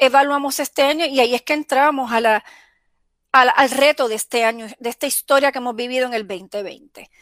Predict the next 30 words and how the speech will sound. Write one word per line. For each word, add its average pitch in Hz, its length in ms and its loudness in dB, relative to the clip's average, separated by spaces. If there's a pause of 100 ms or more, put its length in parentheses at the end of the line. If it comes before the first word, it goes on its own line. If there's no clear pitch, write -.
(180)
Ha 233 100 2
sido 254 300 2
un 254 80 0
año 262 380 0
que 240 80 -2
empezó 214 420 -6
difícil 285 500 -4 (460)
y 240 140 -2
acabó 226 460 2
difícil. - 600 -10 (800)
Y 269 120 -4
dentro 247 400 4
de 240 120 6
ese 269 200 2
año, 339 320 2 (120)
todo 269 340 2 (140)
lo 302 220 0
que 285 100 2
vivió 277 420 0
cada 247 360 2
individuo, 202 640 -8
porque 214 220 -10
todo, 240 440 -2
¿verdad? 240 320 2
En 277 120 -2
el 226 100 -4
colectivo 269 720 0 (260)
vivimos 240 580 -4
los 220 160 -10
terremotos, 233 760 -2